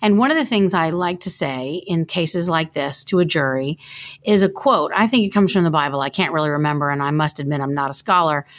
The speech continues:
but it goes something like this. "The guilty man flees where no one pursues, while the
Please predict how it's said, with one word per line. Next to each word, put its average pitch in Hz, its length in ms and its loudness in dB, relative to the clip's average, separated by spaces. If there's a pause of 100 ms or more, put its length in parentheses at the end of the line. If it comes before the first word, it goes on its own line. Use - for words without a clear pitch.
(200)
but 180 100 0
it 185 40 2
goes 247 280 2
something 180 340 2
like 147 200 -2
this. - 400 -10 (720)
"The 190 80 2
guilty 233 420 2
man 170 320 4
flees 147 540 -6
where 156 120 -2
no 160 260 2
one 160 360 2 (160)
pursues, - 880 -4
while 160 320 0
the 147 380 -2